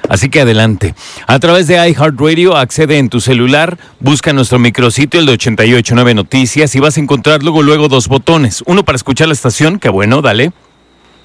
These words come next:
Y otro más para, eh, grabar. Es nuestro talk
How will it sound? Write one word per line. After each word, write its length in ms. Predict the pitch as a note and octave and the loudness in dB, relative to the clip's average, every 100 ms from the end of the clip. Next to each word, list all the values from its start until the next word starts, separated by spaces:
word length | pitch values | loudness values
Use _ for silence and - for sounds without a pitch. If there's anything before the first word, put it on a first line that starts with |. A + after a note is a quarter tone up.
| _ | _
Y 100 | G#2 | 0
otro 200 | D3 - | 0 2
más 340 | B2+ D3+ B2 - - - - - - | 0 0 -2 -10 -20 -20 -20 -20 -2
para, 420 | C#3 E3+ F3 F#3 - _ | 0 0 -2 -4 -10 _
eh, 680 | B2+ B2 A#2 A2+ A2 G#2 F2 - _ | 2 4 4 2 2 0 -6 -12 _
grabar. 640 | A#2+ D3 D3 C#3+ B2 - _ _ - - - | -2 0 0 -2 -6 -10 _ _ -20 -20 -2
Es 160 | E3+ | 0
nuestro 380 | D#3+ F3 - C3+ | 2 0 2 -2
talk 360 | - D3+ C3 | 2 -2 0